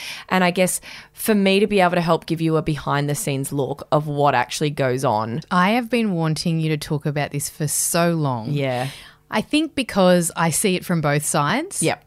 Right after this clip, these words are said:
Speaker 2: I'm a consumer.
Speaker 1: Mm-hmm.
Speaker 2: And I work very closely with influencers, and I work with the brands that book the influencers.
Speaker 1: Yes.
Speaker 2: So I see the full circle.
Speaker 1: Mm-hmm.
Speaker 2: And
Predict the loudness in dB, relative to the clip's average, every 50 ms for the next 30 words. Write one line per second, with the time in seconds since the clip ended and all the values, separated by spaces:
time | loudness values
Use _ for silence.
0 | -2 2 2 4 4 4 4 4 2 2 2 0 -2 -4 -6 -4 -2 0 0 2
1 | 0 0 -2 -2 -2 -2 -4 -4 -6 -10 _ -4 -2 -2 0 0 0 -2 -4 -6
2 | -8 _ _ _ _ -2 0 2 4 4 4 4 6 6 6 4 4 2 2 0
3 | -2 -4 -2 2 2 2 2 2 -2 0 2 4 4 4 4 2 0 -2 -2 0
4 | 0 0 0 -2 -2 -2 0 0 0 2 2 0 0 0 -2 -2 -2 -2 -4 -4
5 | -6 -6 -6 -8 _ _ _ _ 0 2 4 4 4 4 4 4 4 4 2 0
6 | -2 -2 -2 -2 0 0 2 0 0 -2 -2 -6 -4 -4 -6 -6 -4 -6 -4 -4
7 | -4 -4 -4 -6 -8 -8 -8 -6 -4 0 2 2 4 4 4 4 4 4 2 2
8 | 2 2 0 -2 -2 -4 -4 -4 -4 -2 -2 -2 -2 -2 -4 -6 -6 -4 -4 -2
9 | -2 -2 -2 -4 -6 -10 -14 -20 -20 _ -4 0 2 4 4 4 4 6 6 6
10 | 4 2 0